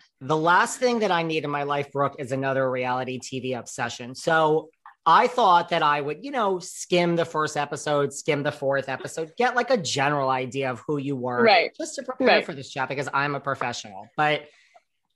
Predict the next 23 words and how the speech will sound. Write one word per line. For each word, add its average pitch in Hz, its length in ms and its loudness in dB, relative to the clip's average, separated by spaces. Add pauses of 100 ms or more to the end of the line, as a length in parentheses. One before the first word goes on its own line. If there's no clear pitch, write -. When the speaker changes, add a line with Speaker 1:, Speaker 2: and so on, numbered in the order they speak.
(580)
Speaker 1:
complete 202 720 0
obsession. 147 760 0
There 151 220 2
are 151 140 2
nine 160 720 2 (320)
episodes. 147 640 0 (100)
I 151 380 2
watched 139 340 0
them 143 280 -4
all 127 440 -2
back 135 320 -2
to 143 80 -6
back 123 400 -4
and 131 140 -8
could 131 220 -10
not 117 260 -8
stop 107 340 -8
watching. 107 520 -10
The 139 80 -6
show 151 260 0
is 139 240 -4 (220)
so - 500 -6
good. 110 380 -12